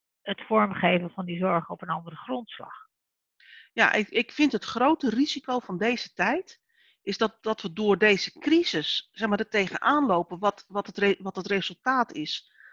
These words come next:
Speaker 2: van al die jaren bezuinigingen.
Speaker 1: Mhm.
Speaker 2: Hè, o-, omdat nou eenmaal de overheidsbestedingen niet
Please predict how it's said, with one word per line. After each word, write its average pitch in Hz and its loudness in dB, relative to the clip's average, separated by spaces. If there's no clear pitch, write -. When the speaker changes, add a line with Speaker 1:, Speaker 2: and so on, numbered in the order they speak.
Speaker 2:
van 208 -4
al 285 4
die 226 0
jaren 208 6
bezuinigingen. 269 2
Speaker 1:
Mhm. 180 -4
Speaker 2:
Hè, 247 4
o-, 220 2
omdat 233 2
nou 262 0
eenmaal 180 4
de 175 -6
overheidsbestedingen 202 2
niet - -4